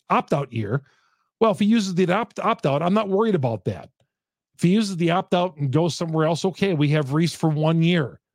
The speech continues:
I don't care. The fact that we got him for one season, and it's up to the Brewers to step up to the plate if he has a big year to re-sign him and keep him here. This is on the Milwaukee Brewers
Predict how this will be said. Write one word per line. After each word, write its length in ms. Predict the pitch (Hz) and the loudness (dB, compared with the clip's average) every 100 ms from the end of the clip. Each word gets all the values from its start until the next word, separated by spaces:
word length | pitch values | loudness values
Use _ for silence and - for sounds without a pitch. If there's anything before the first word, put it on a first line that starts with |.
| _ _ - | _ _ 0
I 100 | 170 | 0
don't 180 | 180 - | 0 0
care. 340 | 175 156 107 _ _ _ _ _ _ _ - | 0 0 -4 _ _ _ _ _ _ _ -2
The 60 | 131 | 0
fact 280 | 175 170 | 2 0
that 80 | 156 | 0
we 80 | 147 | 0
got 180 | 156 165 | 0 -2
him 60 | |
for 120 | 139 143 | -2 -2
one 220 | 143 151 | 0 -2
season, 460 | - 143 127 160 - - - | -2 -4 -2 -2 -4 -12 -2
and 120 | 180 | 0
it's 140 | 170 | 0
up 140 | 190 147 | -4 -6
to 100 | 151 | -2
the 100 | 165 | 2
Brewers 360 | 143 220 214 | 2 2 0
to 80 | 156 | -4
step 260 | - 175 143 | -4 -4 -4
up 140 | 135 | -4
to 60 | 139 | -4
the 40 | |
plate 400 | - 131 127 156 | -2 0 0 -2
if 120 | - 160 | -4 -2
he 80 | |
has 240 | 147 180 202 | 0 0 -2
a 40 | |
big 300 | 151 151 123 | -2 -2 0
year 360 | 123 117 123 143 _ _ _ _ _ _ | -2 0 -2 -4 _ _ _ _ _ _
to 100 | 185 | -6
re-sign 640 | 165 175 202 - 185 151 135 | -2 0 -2 -2 -2 -2 0
him 340 | 131 131 156 - _ _ _ - | 0 0 -2 -6 _ _ _ -4
and 420 | 147 160 202 202 - | 0 0 0 -4 -6
keep 340 | - 233 - | 0 0 2
him 220 | 139 170 | 0 2
here. 420 | 165 202 262 220 - | 2 2 0 -6 -4
This 240 | 190 196 202 | 0 0 -2
is 120 | 180 | -4
on 200 | 175 185 | -2 0
the 80 | 196 | 0
Milwaukee 460 | 175 165 170 202 | 0 0 -2 -2
Brewers 500 | 156 233 240 - - | 0 0 0 -6 -12